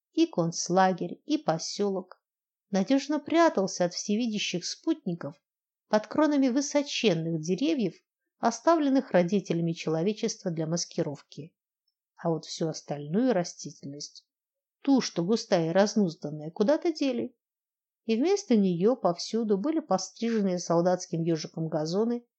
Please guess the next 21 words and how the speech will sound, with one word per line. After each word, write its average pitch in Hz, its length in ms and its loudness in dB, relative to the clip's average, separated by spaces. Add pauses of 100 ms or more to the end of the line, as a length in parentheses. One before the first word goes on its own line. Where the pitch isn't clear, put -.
(280)
и 233 200 4
идеально 196 400 6
ровные 160 360 0
кустарники. - 920 -8 (1120)
Джип - 300 0
подъехал 175 440 2
к - 100 -12
крыльцу 175 380 -2
главного 160 500 2
здания 214 460 0
и 294 160 -6
остановился, 269 920 -2 (460)
недовольно 208 460 6
бухтя 170 360 0
выхлопной 170 500 0
трубой. 156 540 -6 (960)
"Ну 220 320 6
вот, 311 640 2 (320)
мы 165 400 2
на 226 180 0
месте", 269 580 -4